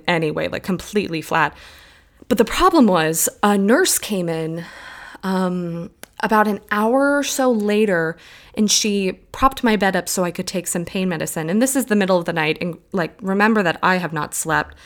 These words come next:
And she forgot to put me back down after I took the medication. And so that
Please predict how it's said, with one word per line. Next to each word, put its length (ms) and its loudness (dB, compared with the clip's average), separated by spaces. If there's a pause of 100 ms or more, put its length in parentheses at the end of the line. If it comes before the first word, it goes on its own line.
(560)
And 400 4
she 160 2
forgot 320 0
to 80 -4
put 160 -2
me 100 -2
back 280 -4
down 580 2
after 680 -4 (360)
I 40 -6
took 180 -8
the 80 -2
medication. 640 -2 (420)
And 140 0
so 160 2
that 500 8